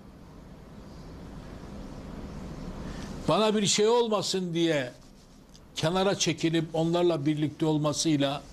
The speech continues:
küfre girmesi ve onlarla çarpışarak da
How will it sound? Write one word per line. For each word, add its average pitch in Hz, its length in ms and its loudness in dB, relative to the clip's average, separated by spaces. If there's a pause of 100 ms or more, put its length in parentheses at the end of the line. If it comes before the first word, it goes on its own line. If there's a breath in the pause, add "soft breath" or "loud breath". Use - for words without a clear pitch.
(1700)
küfre 196 440 2
girmesi 170 720 2 (2000)
ve 151 80 2
onlarla 170 540 4
çarpışarak 160 840 0
da 139 240 0